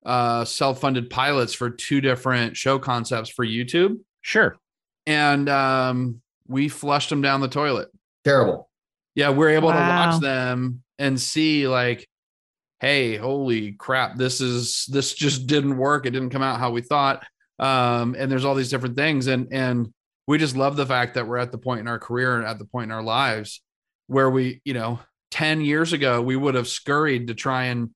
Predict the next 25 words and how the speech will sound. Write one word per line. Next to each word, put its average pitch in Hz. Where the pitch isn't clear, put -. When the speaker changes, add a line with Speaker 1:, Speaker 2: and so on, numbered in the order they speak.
Speaker 1:
Frankenstein 135
those 117
things 120
together 127
and 113
get 120
'em 110
out, 131
because 117
we're 117
like, 113
"Well, 123
we 117
spent 135
all 120
the 117
time 117
and 107
money 139
on 113
it. 95
We 120
gotta 117
do 131
it." 87